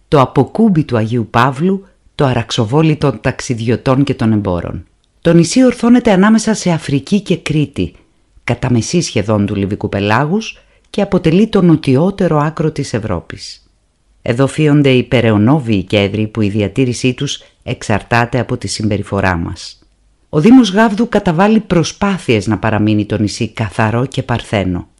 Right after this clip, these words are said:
Στείνετε τη σκηνή σας μακριά από τους κορμούς των κέδρων, γιατί πληγώνονται και καταστρέφονται οι ρίζες τους. Το νησί είναι κατάφυτο και το άναμα φωτιάς αποτελεί μεγάλο κίνδυνο.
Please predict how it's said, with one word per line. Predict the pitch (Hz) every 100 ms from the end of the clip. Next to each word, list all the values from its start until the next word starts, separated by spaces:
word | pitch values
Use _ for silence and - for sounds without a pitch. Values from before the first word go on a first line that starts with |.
| _ _ _
Στείνετε | - - 190 202 202
τη | 185
σκηνή | 156 156 156
σας | 175 190
μακριά | 156 143 - 117 143 147
από | 110 107
τους | 101
κορμούς | - 101 107 101
των | 107 101
κέδρων, | 113 101 107 101 101
γιατί | 110 107 123
πληγώνονται | 127 110 135 151 151 151
και | 151
καταστρέφονται | 147 135 123 - 143 - 143 127
οι | 120
ρίζες | 131 120 95
τους. | - 101 - - _ _ _ _ _ _
Το | 180
νησί | 175 165 254
είναι | 254 247
κατάφυτο | - 185 202 202 - 127 -
και | 117 143
το | - 131
άναμα | 151 151
φωτιάς | 139 127 - 151 160 175 - - - - -
αποτελεί | - 147 - 147
μεγάλο | 180 127 156 135
κίνδυνο. | 101 - 101 95 98 90